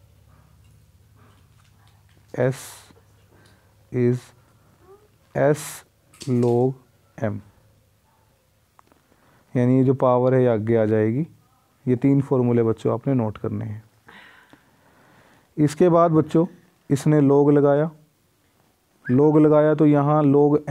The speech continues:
mn का formula लगा, log m plus log n।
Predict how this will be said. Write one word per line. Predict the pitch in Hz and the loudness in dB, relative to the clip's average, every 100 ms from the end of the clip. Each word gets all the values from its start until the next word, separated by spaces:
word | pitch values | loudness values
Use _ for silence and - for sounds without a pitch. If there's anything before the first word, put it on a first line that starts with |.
| 135 | 0
mn | 139 143 | 2 0
का | 147 | 0
formula | 147 139 135 135 143 | 0 0 0 2 2
लगा, | 139 135 156 - _ _ _ | 2 0 -2 -6 _ _ _
log | 123 131 135 139 | -2 0 0 0
m | 139 147 165 - _ _ - | 0 0 -2 -10 _ _ -6
plus | 127 - | -4 -2
log | 123 120 127 - 139 | 0 0 -2 -2 -4
n। | 143 | -4